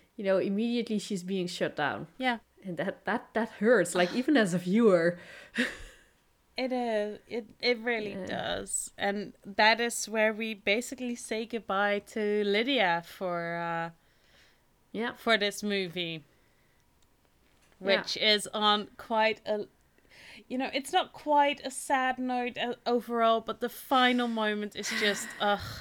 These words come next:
Speaker 2: Ugh.
Speaker 1: Yeah. Yeah, it's, uh, her life sentence. <laughs>
Speaker 2: Pretty much, yeah. And
Speaker 1: Yeah.
Speaker 2: it will,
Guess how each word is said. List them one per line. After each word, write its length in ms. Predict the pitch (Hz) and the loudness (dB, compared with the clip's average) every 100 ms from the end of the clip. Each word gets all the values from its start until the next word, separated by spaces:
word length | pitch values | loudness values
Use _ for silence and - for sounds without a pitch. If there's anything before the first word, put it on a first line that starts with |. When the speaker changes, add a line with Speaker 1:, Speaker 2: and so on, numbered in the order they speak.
| - _ _ _ - | -16 _ _ _ 0
Speaker 2:
Ugh. 280 | 247 277 262 _ _ - | 2 2 0 _ _ -14
Speaker 1:
Yeah. 280 | - 123 - - _ _ _ _ _ - - _ _ _ _ _ - | -8 -8 -10 -16 _ _ _ _ _ -20 -20 _ _ _ _ _ -4
Yeah, 280 | 226 175 - | -2 -2 -4
it's, 320 | - 277 - 269 | -6 -6 0 4
uh, 180 | 262 | 4
her 180 | 254 311 | 4 2
life 180 | 294 311 | 2 0
sentence. 560 | - 320 269 175 - - 220 - - - | 0 -2 0 -4 -6 -10 -12 -12 -20 -20
<laughs> 440 | - _ _ _ | -20 _ _ _
Speaker 2:
Pretty 280 | - 269 262 | -6 -2 0
much, 460 | 240 269 - - - | 0 0 -2 -6 -2
yeah. 400 | 233 269 226 202 - - | 2 4 4 2 -4 -4
And 280 | 214 208 226 | -2 -2 -2
Speaker 1:
Yeah. 220 | 277 277 | -4 0
Speaker 2:
it 220 | 226 196 | -2 0
will, 320 | 226 220 214 | -2 -2 -4